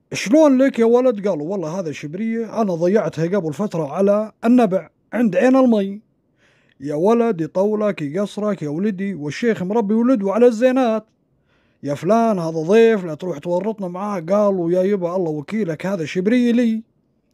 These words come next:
وكاد هذا الضيف لقاها." "منين جبت الشبرية هذه يا ولد؟ ماني خابر عندك شبرية." قال: "والله يبا، لقيت تاجر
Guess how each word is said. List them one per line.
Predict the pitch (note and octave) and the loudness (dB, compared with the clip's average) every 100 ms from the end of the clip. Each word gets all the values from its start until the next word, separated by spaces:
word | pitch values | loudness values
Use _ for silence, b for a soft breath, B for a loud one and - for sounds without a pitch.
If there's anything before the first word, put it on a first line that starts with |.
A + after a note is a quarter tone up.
| b b b - | b b b -2
وكاد | F#3 G3 A#3+ A#3+ F#3 | 2 4 4 4 4
هذا | G#3+ G3+ | 2 2
الضيف | E3+ G#3+ A#3 | 2 4 4
لقاها." | A#3 A#3 B3 E3+ E3 - _ _ _ _ _ _ F#3+ | 4 2 2 0 -6 -12 _ _ _ _ _ _ -2
"منين | G#3 A#3 D4+ C4 | 2 4 4 4
جبت | C4+ G#3 | 0 0
الشبرية | A#3+ - A#3 B3+ A#3 G3+ A#3+ | -2 0 -2 0 2 2 2
هذه | G3+ | 4
يا | G3 | 4
ولد؟ | G#3+ B3 A3 | 4 2 2
ماني | B3 C#4 G#3 | 2 2 2
خابر | A#3 G#3+ F#3 | 2 2 0
عندك | G#3 F3 D3+ | -2 -4 -4
شبرية." | F3+ A3 B3 G3+ | -6 -4 -4 0
قال: | B3+ A3 | 2 4
"والله | G3 G#3 G#3 | 2 2 0
يبا، | A3 F#3 | 0 -2
لقيت | F3+ F3+ A3+ G3+ - | -2 0 0 0 0
تاجر | G#3+ F#3 D#3+ G3 | 0 2 -2 -6